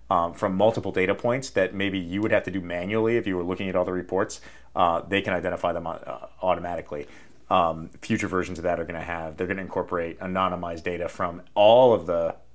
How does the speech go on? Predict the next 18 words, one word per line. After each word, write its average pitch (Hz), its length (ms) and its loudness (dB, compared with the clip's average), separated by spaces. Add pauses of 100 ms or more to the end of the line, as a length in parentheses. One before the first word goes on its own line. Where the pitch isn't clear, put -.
(160)
collection 95 460 0
points 82 280 -8
from 98 220 -6
all 104 260 10
of 95 80 2
their 85 140 -4
customers, 82 600 -4
and 90 200 -6
then 87 140 -4
they 87 100 -8
can 90 120 -8
identify 85 440 -6
things 82 240 -10
at 82 60 -8
a 82 40 -12
much 82 240 -12
broader 82 300 -2
level. 80 400 -6